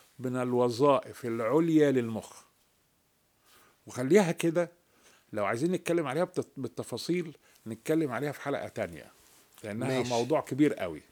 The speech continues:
Speaker 2: تمام.
Speaker 1: خلاص؟
Speaker 2: خلينا بقى نرجع
Speaker 1: فنرجع
Speaker 2: لموضوعنا.
Speaker 1: لموضوعنا. ما أنا
Speaker 2: عظيم.
Speaker 1: بقول لك خليها الحلقة تانية عشان
Speaker 2: ماشي.
Speaker 1: نرجع لموضوعنا. هنا الموضوع بتاعنا إيه؟ إن إحنا بنساعد المرضى النفسيين.
Speaker 2: تمام.
Speaker 1: طيب، تعالى بقى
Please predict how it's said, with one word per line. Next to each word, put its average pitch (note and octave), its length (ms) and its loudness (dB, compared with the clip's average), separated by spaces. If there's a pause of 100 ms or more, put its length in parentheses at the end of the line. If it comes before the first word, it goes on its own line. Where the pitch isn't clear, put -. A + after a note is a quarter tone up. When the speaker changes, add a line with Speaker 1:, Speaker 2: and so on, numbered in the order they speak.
(120)
Speaker 2:
تمام. A2+ 240 -6 (160)
Speaker 1:
خلاص؟ D#3 340 2
Speaker 2:
خلينا D3+ 320 0
بقى G#3 180 4
نرجع G#3 320 4
Speaker 1:
فنرجع F3+ 580 8
Speaker 2:
لموضوعنا. D3+ 200 2
Speaker 1:
لموضوعنا. A#2 560 0
ما B2+ 100 -2
أنا C3+ 100 6
Speaker 2:
عظيم. B2+ 180 4
Speaker 1:
بقول D3 160 6
لك D#3+ 100 0
خليها E3 460 0
الحلقة G3 300 2
تانية F#3+ 280 -2
عشان C3 160 0
Speaker 2:
ماشي. C#3 140 -2
Speaker 1:
نرجع C3+ 260 4
لموضوعنا. F2 560 -4
هنا A#3+ 240 2
الموضوع D3 360 0
بتاعنا B2 400 -6
إيه؟ F#2 180 -12 (360)
إن C#3 60 -8
إحنا E3 180 -6
بنساعد D3+ 600 -2 (500)
المرضى B2 380 -2
النفسيين. D3 540 -6 (480)
Speaker 2:
تمام. A2+ 280 -4 (760)
Speaker 1:
طيب، - 120 -16 (180)
تعالى F3 280 4
بقى G3 380 0